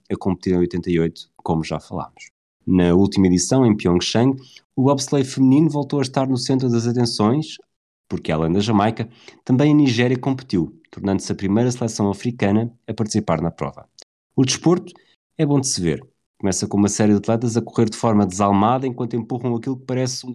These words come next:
ser um carrinho de brincar por uma pista estreita de gelo. Depois, à vez, enfiam-se lá para dentro e seguem, sempre muito coordenados, até ao cruzar da meta, atingindo velocidades estonteantes e com curvas diabólicas capazes de proporcionar despistes feios.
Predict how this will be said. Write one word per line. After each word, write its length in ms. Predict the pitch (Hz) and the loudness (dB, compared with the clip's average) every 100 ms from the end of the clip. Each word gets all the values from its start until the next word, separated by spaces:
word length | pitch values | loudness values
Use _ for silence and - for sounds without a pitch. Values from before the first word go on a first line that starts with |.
| - | -16
ser 240 | - - 127 | -8 0 2
um 100 | 120 | 2
carrinho 380 | 120 113 139 135 | 0 0 2 2
de 60 | |
brincar 480 | 127 127 120 127 135 | 0 0 0 -2 -4
por 160 | 131 135 | -4 0
uma 160 | 123 | 0
pista 320 | 120 139 135 | 0 -4 -4
estreita 360 | 120 - 110 110 | -6 -4 -4 -4
de 140 | 95 | -6
gelo. 260 | 85 71 65 _ _ _ - | -4 -6 -8 _ _ _ -20
Depois, 340 | - 127 135 | 0 2 4
à 80 | 123 | 2
vez, 340 | 113 151 185 - - - _ - | 4 2 2 -4 -16 -20 _ 0
enfiam-se 460 | 131 - 135 131 | 0 2 2 2
lá 60 | 127 | 0
para 120 | 131 | 2
dentro 300 | 127 160 143 | 4 2 2
e 40 | |
seguem, 380 | 123 - 127 131 | -2 0 2 2
sempre 320 | 127 117 104 | 0 0 0
muito 260 | 90 90 90 | 2 2 0
coordenados, 600 | - 90 98 107 113 - _ _ | -4 -2 0 0 -2 -8 _ _
até 160 | 113 113 | -4 0
ao 100 | 117 | 0
cruzar 320 | 113 104 107 | 0 0 2
da 80 | 104 | 2
meta, 360 | 101 117 120 135 117 | 2 2 0 -4 -4
atingindo 520 | 107 110 104 110 98 | -2 0 2 2 2
velocidades 500 | 113 117 113 107 104 | -2 -2 0 0 -2
estonteantes 640 | - 113 107 107 127 143 - _ _ _ - | -2 -2 0 2 2 -2 -8 _ _ _ -8
e 80 | 131 | -2
com 200 | 131 120 | 2 2
curvas 380 | 123 160 151 131 | 2 2 2 2
diabólicas 640 | 135 117 117 120 117 120 | 2 4 2 2 -2 -6
capazes 520 | - 113 107 104 101 | -8 -10 -4 -2 -2
de 120 | 104 90 | -4 -6
proporcionar 680 | - 120 131 127 123 95 87 | -6 -8 -8 -4 0 0 0
despistes 600 | - - 80 - - - | -6 -6 -6 -4 -10 -10
feios. 320 | - - | -12 -14